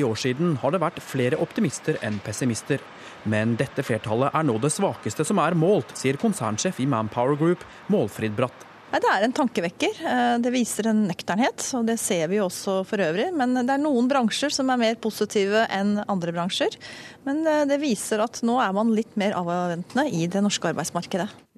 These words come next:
Speaker 1: De største optimistene finner vi i bygg og anlegg. Og undersøkelsen viser også store forskjeller fra landsdel til landsdel.
Speaker 2: I Nord-Norge så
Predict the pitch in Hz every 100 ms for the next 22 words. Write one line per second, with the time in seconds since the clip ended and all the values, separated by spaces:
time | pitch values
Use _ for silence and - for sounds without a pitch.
0 | - 113 196 - 226 - - - 226 165
1 | - - 262 220 - 117 139 - 240 120
2 | 104 - 135 139 120 123 120 - _ -
3 | _ 107 104 104 131 107 110 104 110 160
4 | 151 - 156 - 165 - 247 139 175 240
5 | - 127 208 131 - 208 120 92 - 127
6 | 117 110 104 107 - 135 113 _ _ -
7 | 403 311 330 254 202 196 254 320